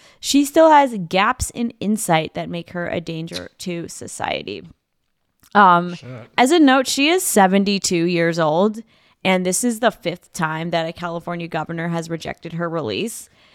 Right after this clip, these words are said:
Speaker 2: I know. I feel like now no one wants to be the governor <laughs>
Speaker 1: Exactly,
Speaker 2: releases
Speaker 1: exactly.
Speaker 2: her.
Speaker 1: Um, I mean, and that's what her lawyer is saying. Like, her lawyer is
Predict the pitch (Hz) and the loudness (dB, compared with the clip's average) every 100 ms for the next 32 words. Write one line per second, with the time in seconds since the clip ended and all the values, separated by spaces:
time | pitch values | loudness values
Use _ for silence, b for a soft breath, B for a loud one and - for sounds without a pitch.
0 | b 151 147 147 143 156 147 139 135 131 | b 2 6 6 4 4 4 4 2 4
1 | 123 127 127 117 117 - 120 120 120 127 | 4 4 2 0 -2 -4 -4 -2 0 2
2 | 139 139 143 131 B B B - 208 185 | 4 4 4 0 B B B 0 4 2
3 | 117 123 123 - 170 151 180 175 175 208 | 0 -4 0 0 0 2 2 4 6 6
4 | 190 170 226 226 220 220 226 262 247 226 | 6 6 4 6 4 4 4 6 6 8
5 | 185 180 170 165 - 117 135 131 151 196 | 8 8 6 2 0 -2 -2 -4 -6 -2
6 | 185 180 180 170 170 170 165 165 - - | 0 0 0 0 0 0 -2 -4 -8 -6
7 | 180 160 | -6 -6